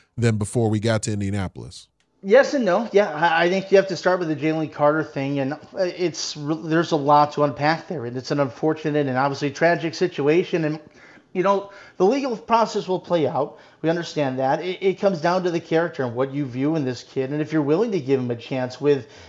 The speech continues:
Speaker 2: where the Bears sit in, whether it's number one overall, whether it's the top five or the top ten, how much do you believe in this kid's character? And there's a lot you really have to view there.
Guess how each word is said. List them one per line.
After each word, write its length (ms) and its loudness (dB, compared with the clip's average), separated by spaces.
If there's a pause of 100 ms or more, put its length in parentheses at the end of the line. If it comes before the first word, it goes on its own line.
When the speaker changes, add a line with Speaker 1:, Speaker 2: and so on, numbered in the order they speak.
(160)
Speaker 2:
where 160 8
the 80 6
Bears 260 0
sit 300 0
in, 520 -2
whether 240 2
it's 220 -6
number 360 0
one 200 4
overall, 560 4
whether 180 0
it's 140 -10
the 80 -10
top 320 -6
five 240 -2
or 60 -6
the 100 -4
top 340 -2
ten, 320 -2 (540)
how 160 0
much 140 -2
do 60 -2
you 60 0
believe 320 -2
in 80 -2
this 160 -4
kid's 220 -4
character? 540 -2
And 120 -4
there's 260 -2
a 120 -4
lot 340 2
you 100 -4
really 220 0
have 140 2
to 80 -4
view 260 -4
there. 340 -2